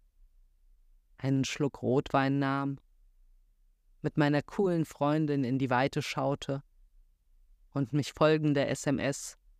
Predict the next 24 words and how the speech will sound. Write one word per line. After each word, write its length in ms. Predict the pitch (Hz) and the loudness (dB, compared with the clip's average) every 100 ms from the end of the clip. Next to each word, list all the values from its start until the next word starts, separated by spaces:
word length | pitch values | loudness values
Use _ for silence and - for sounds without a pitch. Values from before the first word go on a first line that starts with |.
| _ _ - | _ _ -8
vom 220 | 139 127 | -2 0
Objekt 580 | 123 123 143 135 - - | 0 0 0 0 -4 -4
meiner 180 | 139 135 | 0 0
Begierde 500 | 147 123 156 151 143 | -2 -2 2 2 2
erreichte. 680 | 127 127 131 131 - 147 131 _ - _ _ - _ _ _ _ - _ - - - - - _ - _ _ _ - | -2 0 0 0 -2 -6 -6 _ -20 _ _ -20 _ _ _ _ -20 _ -20 -20 -20 -20 -20 _ -20 _ _ _ -4
„Und 180 | 139 139 | -2 0
der 140 | 139 | 0
Tag 320 | - 135 160 | -2 -2 -2
geht 220 | - 143 - | 0 -2 -2
zu 160 | - | -2
Neige, 500 | 135 135 139 127 123 - - - - - - _ _ - | 0 2 0 -2 -6 -8 -20 -20 -20 -20 -20 _ _ -6
und 160 | 127 | -4
es 160 | 120 - | -4 -10
zieht 360 | - 165 151 - | -4 0 0 -2
mich 200 | 131 - | -6 -4
fern 340 | 147 143 139 | 2 2 2
von 240 | - 127 | 0 -2
hier. 320 | 117 127 127 127 - - _ _ _ - - - - _ _ _ - - _ _ - | 0 0 -2 -6 -18 -20 _ _ _ -20 -20 -20 -20 _ _ _ -20 -20 _ _ -6
Und 160 | 139 143 | -2 -2
ich 120 | - | 0
lege 360 | 160 170 151 | 2 4 4
mich 340 | 143 147 - - | 2 0 -4 -6
und 160 | 123 | -6
schweige, 600 | - - 135 139 127 127 | -4 -2 0 0 -2 -6